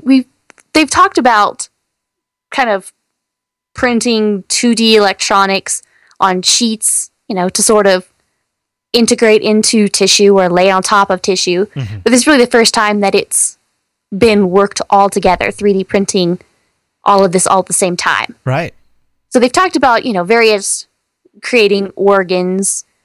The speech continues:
Speaker 1: and, sh-, you know, like, they wanna try to move that tech-, technology forward with that. But this would be, like, the first, first fully functioning organ,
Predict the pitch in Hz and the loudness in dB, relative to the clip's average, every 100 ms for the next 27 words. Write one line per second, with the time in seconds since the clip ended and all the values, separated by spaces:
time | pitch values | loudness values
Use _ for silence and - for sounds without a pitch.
0 | _ - 190 - 226 208 - 202 - 214 | _ -6 -6 -4 -4 -4 -2 -4 0 0
1 | 202 190 185 - 185 190 196 214 - 196 | 2 2 0 -2 -2 0 0 -2 -2 -2
2 | - - - _ _ _ 233 214 208 202 | -4 -6 -6 _ _ _ -4 0 2 0
3 | 180 - 202 190 180 - 196 - - _ | -2 -2 0 -2 -4 -4 -2 -4 -8 _
4 | _ _ _ - 214 196 - - _ _ | _ _ _ -2 0 0 -4 -16 _ _
5 | _ _ _ _ _ 196 196 302 330 - | _ _ _ _ _ -12 -2 0 0 -2
6 | - - _ 214 240 180 214 202 180 - | -6 -12 _ 0 0 2 2 2 0 -4
7 | 196 220 196 - - - _ _ _ _ | -2 2 2 0 -8 -16 _ _ _ _
8 | - 233 202 - - 220 185 285 302 - | -2 0 0 -2 0 2 2 0 0 0
9 | 196 - 127 92 95 | -4 -4 -6 -4 -8